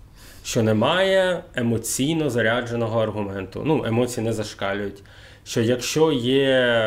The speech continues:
м, згадка чогось, ви можете пройти за гіперлінком і знайти це. Е, це ж питання дуже банальні, вони стосуються здорового глузду і елементів медіаграмотності. Я думаю, що якщо людина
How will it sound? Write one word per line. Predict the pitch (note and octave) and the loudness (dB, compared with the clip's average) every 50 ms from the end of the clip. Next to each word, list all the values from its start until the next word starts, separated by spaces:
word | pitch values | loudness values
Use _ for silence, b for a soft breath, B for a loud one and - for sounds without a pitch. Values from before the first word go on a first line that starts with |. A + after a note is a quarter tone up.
| G#2+ G2+ G#2 - - | 0 -2 -6 -10 -12
м, | G#2+ G#2 G2+ G2+ G2+ | -12 -10 -10 -10 -8
згадка | A2 G#2+ G#2+ G2+ G#2 A#2 A#2 A2+ A#2 - - F3 | -6 -4 -4 0 2 2 2 2 0 -2 -4 -6
чогось, | E3+ - - G3 E3+ G#3 A3+ A#3+ A3+ - - - | -6 -4 -6 -4 -2 0 0 0 -2 -6 -10 -10
ви | C3+ A#2 A2+ | -10 -6 -2
можете | A#2 A#2+ A2 A2 A2 - | -2 -2 -2 -2 -4 -6
пройти | - G#2+ G#2+ A2 A#2 G#2+ | -6 -6 -6 -6 -6 -6
за | G#2 A2 | -6 -6
гіперлінком | G2+ A2+ G#2+ - A#2+ A#2 A2 G#2+ A2 A2+ - C#3+ D3+ D3+ - | -6 -6 -4 -4 -2 -2 -2 -2 -2 -2 -2 -2 -2 -2 -2
і | D3+ C#3 | 0 0
знайти | B2 A2+ C3 D3 D#3+ F3 - - D#4+ C#4+ A#3 | 2 2 0 0 0 -2 0 0 2 2 0
це. | - - - F#2 D#2+ D2 - B B B B B B B B B - | -2 -4 -6 -8 -8 -10 -10 B B B B B B B B B -4
Е, | B2 A2+ A2 G#2+ G#2+ - | -2 -2 -2 -2 -4 -8
це | - - A#3+ B3 | -4 -2 -2 0
ж | A#3+ A#3+ | -2 -2
питання | - A#3+ A3+ - A#3 A#3+ A#3+ A3 G#3 | -4 -4 -2 -2 -2 -2 0 -2 -2
дуже | F3 G3 F3 E3 F3+ | -2 -2 0 0 0
банальні, | D3 D3+ C3+ A2 G2+ G2+ G#2 A#2 D3+ F#3+ G#3 | 0 0 0 0 0 -2 -2 -2 -2 -2 -2
вони | F3+ D3 C3 C3+ C#3+ | -2 -2 -2 -2 -2
стосуються | C#3 - - B2 - - D3 D3 C#3+ C#3 C#3 - - - B2+ A#2+ A#2 A#2 A2+ A2 A2 A2 G#2+ G#2 G#2 G#2 G2+ | -4 -6 -8 -10 -6 -4 -2 -2 -2 -2 -4 -6 -2 0 0 2 2 2 2 2 2 2 2 2 0 0 -2
здорового | G#2+ A2 B2+ C3+ C3 C3 C3+ C3 | -4 -4 -2 0 0 0 0 -2
глузду | D#3 G3+ B3 A#3+ F#3+ E3+ F3+ | -2 -2 -2 -2 -2 -2 -2
і | E3 C3 C3 | 0 0 2
елементів | C3 B2+ C3 C#3 D3+ F3+ F#3 F3 D3+ - - | 2 2 2 2 0 0 -2 -4 -6 -8 -4
медіаграмотності. | C3+ C3+ C3 B2 B2 A2 G2+ G#2 G2 F#2+ F#2 - - G2+ - - - - G#2+ | -2 -2 0 0 0 0 0 -2 -4 -6 -6 -10 -12 -16 -16 -16 -16 -12 -8
Я | G#2+ B2 | -6 -4
думаю, | C#3 F3+ F#3+ F3 - | -2 -2 -2 -2 -2
що | - - D#3+ D3+ | -4 -4 -4 -4
якщо | C#3+ - - - D3+ | -4 -4 -4 -4 -4
людина | C#3+ C#3 C3+ C#3 D#3+ D#3+ D3+ C#3+ C3+ B2+ B2 B2 | -4 -4 -4 -2 -2 0 0 0 0 0 0 -2